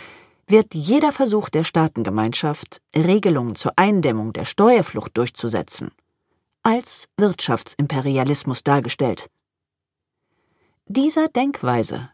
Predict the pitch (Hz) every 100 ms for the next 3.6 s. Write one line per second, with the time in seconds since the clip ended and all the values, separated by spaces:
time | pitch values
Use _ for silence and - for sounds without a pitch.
0 | - 208 220 196 185 180 165 165 185 226
1 | 226 220 - - - - 165 160 160 165
2 | - - - - 180 175 208 214 - 220
3 | - 113 - - -